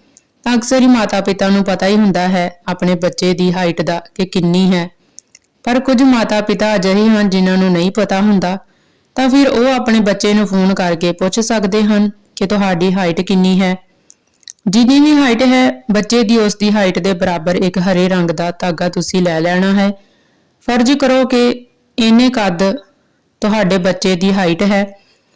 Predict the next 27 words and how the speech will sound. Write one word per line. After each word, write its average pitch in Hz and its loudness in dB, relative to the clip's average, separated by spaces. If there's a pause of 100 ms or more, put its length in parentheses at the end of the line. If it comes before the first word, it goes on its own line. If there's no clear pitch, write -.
(280)
ਇੰਨਾ 247 4
ਧਾਗਾ 214 0
ਤੁਸੀਂ 196 0
ਤੋੜ 170 0
ਲਿਆ। 165 -2 (220)
ਹੁਣ 208 2
ਇਸ 214 0
ਤੋਂ 233 0
ਅੱਗੇ, 185 -2 (2250)
ਇਸ 254 0
ਧਾਗੇ 240 0
ਦੇ 240 2
ਅੰਦਰ 220 2
ਤੁਸੀਂ 226 0
ਗੰਢਾਂ 190 2
ਲਗਾਉਣੀਆਂ 180 0
ਹਨ। 175 0 (200)
ਹੁਣ 190 2
ਇਹ 190 2
ਗੰਢਾਂ 180 0
ਕਿੰਨੀਆਂ 185 2
ਲਗਾਉਣੀਆਂ 214 2
ਹਨ? 208 0 (720)
ਜਿਸ 254 2
ਉੱਪਰ 233 -2
ਤੁਹਾਡਾ 208 0
ਬੱਚਾ 190 -2